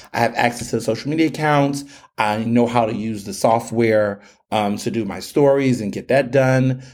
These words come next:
I've learned how to, you know, work with freelancers, pay freelancers, the systems.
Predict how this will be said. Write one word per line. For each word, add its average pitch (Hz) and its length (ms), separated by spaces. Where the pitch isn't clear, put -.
I've 107 100
learned 120 320
how 117 140
to, 113 180
you 117 140
know, 110 100
work 113 300
with 113 100
freelancers, 120 800
pay 117 220
freelancers, 113 580
the 113 60
systems. 117 500